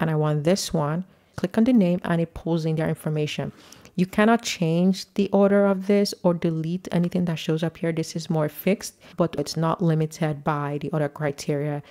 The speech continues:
that the other tabs are limited by. Okay, so we're just clicking on any name we want and their information is displayed below. Before we move on to the dashboard, I wanna show you what this looks like if you wanna print this or download it as a P D F.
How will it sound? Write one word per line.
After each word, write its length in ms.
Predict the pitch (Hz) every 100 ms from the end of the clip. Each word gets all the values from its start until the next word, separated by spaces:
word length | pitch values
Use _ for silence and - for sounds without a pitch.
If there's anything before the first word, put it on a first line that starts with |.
| - _
that 160 | 165 165
the 100 | -
other 320 | 165 160 151 151
tabs 380 | - 151 151 147
are 60 | 143
limited 500 | 151 143 - 147 147
by. 300 | 143 - - _ _ -
Okay, 140 | 196
so 240 | 190 - 151
we're 100 | 147
just 300 | 160 - -
clicking 560 | - 165 - 156 151 - - -
on 180 | 170 156 -
any 200 | 226 254
name 300 | 202 196 202
we 100 | 220
want 460 | 175 160 185 - -
and 300 | 170 160 160
their 100 | 165
information 640 | 175 170 165 160 156 156 147
is 140 | 156 143
displayed 580 | 151 - - 147 143 - - _
below. 260 | - 147 - - - -
Before 360 | - 208 - 254
we 80 | 294
move 240 | 226 208 -
on 180 | 170 170 -
to 120 | 185
the 80 | 170
dashboard, 480 | 156 156 - 196 190
I 40 |
wanna 180 | 214 277
show 240 | - 202
you 180 | 180 175
what 140 | 170 165
this 180 | 175
looks 240 | 170 151 -
like 160 | 156
if 140 | - -
you 60 |
wanna 160 | 165 151
print 380 | - - 180 185
this 280 | 185 180 -
or 360 | 214 156 156 147 - -
download 340 | 170 156 156
it 80 | 160
as 160 | 151 -
a 40 |
P 200 | - 151
D 140 | 147 143
F. 240 | 139